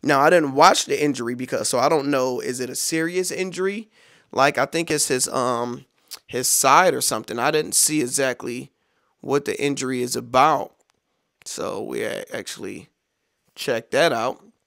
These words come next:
But Jalen Hurts, that brother is ten and one, man. Ten and one. That's crazy. A lot of, um, good things.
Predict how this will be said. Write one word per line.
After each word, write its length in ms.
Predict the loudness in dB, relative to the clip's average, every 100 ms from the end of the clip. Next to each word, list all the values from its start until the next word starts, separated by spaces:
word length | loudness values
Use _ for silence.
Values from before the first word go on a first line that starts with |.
| _ _ _ _ -20
But 480 | -4 4 6 4 0 _ _ _ _
Jalen 320 | 2 4 6
Hurts, 480 | 6 6 2 -8 -10 _ _ _ _
that 240 | 2 2 6
brother 280 | 6 6 4
is 220 | 2 -2
ten 280 | -2 2 2
and 180 | 4
one, 240 | 6 6 4
man. 380 | 0 0 -2 -4
Ten 320 | 0 2 2
and 260 | 2 0
one. 400 | 2 4 2 -2 -14 _ _ _ _
That's 300 | -4 0 0
crazy. 640 | 2 4 4 4 0 -6 -12 -6
A 140 | -4
lot 680 | -4 -2 4 6 8 8 6
of, 160 | 4 2
um, 320 | 0 0 -2
good 260 | -2 -4 -2
things. 480 | -4 -4 -4 -6